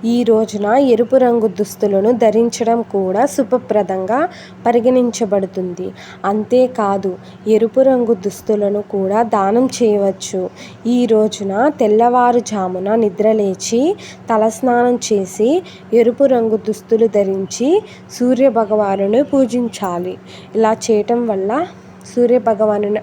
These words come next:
అనుగ్రహం తప్పకుండా కలుగుతుందని నమ్మకం. అలాగే,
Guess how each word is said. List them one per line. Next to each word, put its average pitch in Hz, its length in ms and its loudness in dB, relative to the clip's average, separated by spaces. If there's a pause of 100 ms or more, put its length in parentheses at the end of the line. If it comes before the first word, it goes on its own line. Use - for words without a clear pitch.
అనుగ్రహం 214 640 -2 (480)
తప్పకుండా 220 640 -2
కలుగుతుందని 208 800 -2
నమ్మకం. 226 520 0 (1800)
అలాగే, 247 880 4